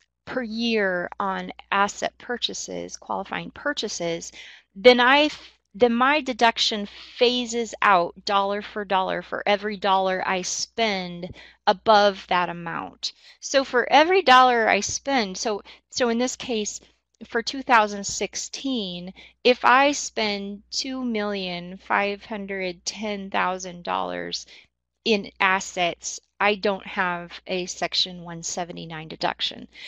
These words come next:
But if I spend less than that, I have one. And for most farmers, you know, you're gonna have the five hundred thousand dollars available to you.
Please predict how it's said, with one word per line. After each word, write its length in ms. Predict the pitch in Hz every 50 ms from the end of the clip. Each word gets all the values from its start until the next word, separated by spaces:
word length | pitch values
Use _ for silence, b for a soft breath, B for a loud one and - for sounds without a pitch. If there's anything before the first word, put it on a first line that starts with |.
| B B B
But 120 | 226 226
if 140 | 247 247 -
I 120 | 285 294 311
spend 420 | - - - 320 302 294 277 254
less 240 | 240 262 311 - -
than 240 | _ 240 208 190 175
that, 300 | 175 165 170 170 - -
I 200 | - - 190 202
have 340 | 208 202 226 208 208 214 208
one. 240 | 196 170 165 - -
And 260 | - 208 220 214 214
for 200 | - - 240 226
most 460 | 220 220 240 254 269 - - - -
farmers, 580 | - 240 214 196 185 180 175 175 180 185 - B B B B B _
you 100 | 220 214
know, 220 | 196 175 170 180 180
you're 120 | - 220
gonna 240 | - - 233 220 202
have 480 | 196 190 214 220 220 220 214 190 190 -
the 80 | 202
five 300 | - - - 185 185 180
hundred 300 | - 202 180 180 180 180 _
thousand 340 | 180 170 165 170 175 180 165
dollars 420 | 170 175 180 180 170 165 165 -
available 560 | 165 165 170 185 180 185 185 185 180 - 139 -
to 160 | - - 175
you. 320 | 156 156 151 139 - -